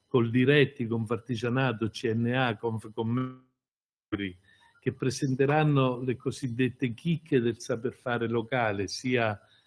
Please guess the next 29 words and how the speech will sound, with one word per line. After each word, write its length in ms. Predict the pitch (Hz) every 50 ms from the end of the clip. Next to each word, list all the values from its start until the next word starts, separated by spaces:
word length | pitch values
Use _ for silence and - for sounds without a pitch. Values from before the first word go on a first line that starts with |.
| _ _ _ _ _
eh, 340 | - 117 113 113 110 110
in 160 | 117 117 117 113
tema 260 | 120 120 117 117 117
agricolo 680 | 113 117 120 123 139 156 147 131 135 131 117 113 107 101
che, 200 | - - 113 113
eh, 520 | 120 104 107 110 107 104 101 101 104 98 -
artigianale. 960 | 107 107 - - - 113 98 107 110 101 101 101 92 90 90 87 90 87 87 - _ _ _ _ _ _ _ _ _ _ _ _ _ _ _ _ _ _ _ _ _ _ _ _ _ _ _ _ _ - - - - _ _ _
Poi 320 | _ - 175 202 220 202 147
Tipicità 640 | - 147 139 120 135 127 135 151 139 175 175 156 131
torna 420 | - 143 135 127 123 131 127 120
sulla 360 | 110 - - 135 113 120 113
terra 360 | 107 123 117 113 113 113 113
viva, 600 | 107 107 107 104 98 95 101 95 90 90 90 - -
diciamo 560 | 110 104 104 98 90 117 107 104 110 107 92
così. 500 | - - 113 - - - 113 104 98 95 - _ _ _ _ _ _ _ _
Eh, 760 | - 113 113 113 113 110 113 113 113 113 117 113 113 113 - - _ _ _ _ _ _
abbiamo 420 | - 135 123 131 156 151 151 151
previsto 500 | 139 156 160 156 151 139 - - - 147
anche 240 | 131 131 131 120 120
una 480 | 127 127 131 127 127 127 123 - - -
salutare 760 | - - - - 139 131 135 143 127 123 160 156 160 147 143 135
passeggiata 960 | - 131 113 - - - 123 110 110 104 117 117 104 101 95 92 107 117 113
che 140 | 104 117 120
ha 100 | 117 120
un 140 | 123 123 123
duplice 460 | 127 131 123 123 120 113 110 - 107
significato, 720 | - - 117 113 113 110 - - 113 110 110 101 98 107
una 140 | 110 113 110
passeggiata 1000 | 110 117 110 - - 127 113 110 113 143 143 147 143 139 143 131 120 113 110 -